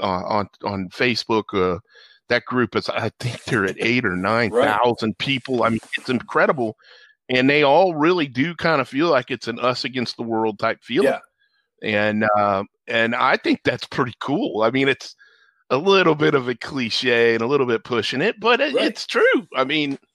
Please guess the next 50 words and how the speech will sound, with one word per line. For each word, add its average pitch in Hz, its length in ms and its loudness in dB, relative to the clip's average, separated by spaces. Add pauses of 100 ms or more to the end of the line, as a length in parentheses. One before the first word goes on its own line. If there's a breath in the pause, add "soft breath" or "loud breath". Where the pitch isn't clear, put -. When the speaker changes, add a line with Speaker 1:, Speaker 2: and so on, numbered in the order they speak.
(360)
Speaker 1:
nobody 185 360 0
thinks 170 280 -2
this - 220 -8
level 143 240 0
can - 160 -10
do 123 200 -4
anything. 135 420 -4
I - 20 0
mean, 151 180 0
I, 156 180 0 (1040 soft breath)
I 156 100 0
just 180 280 -4
talked 185 240 0
to 180 60 0
five 175 360 2
draft 135 380 0
prospects, 120 560 -2
and 135 100 -4
they've 170 280 -2
dealt 135 260 -2
with, 160 140 -8 (120)
uh, 135 140 0
in 147 160 -4
the 151 60 -2
last 156 320 -4
three 151 160 -4
days, 160 240 0
and 131 100 -4
they, 190 180 0 (640)
they 233 120 2
deal 170 320 -8
with - 160 -8
that 104 200 0
when 107 120 -4
they 107 80 0
go 110 80 0
to 104 80 2
the 95 100 -4
Senior 101 380 -2
Bowl 95 260 0
and 90 100 -4
the 90 40 -6
Combine 95 540 -6
and 87 80 -10
that - 80 -2
Speaker 2:
Right. 107 60 -6
Speaker 1:
sort - 220 -6
of - 60 -16
thing. - 200 -8
So, - 240 -6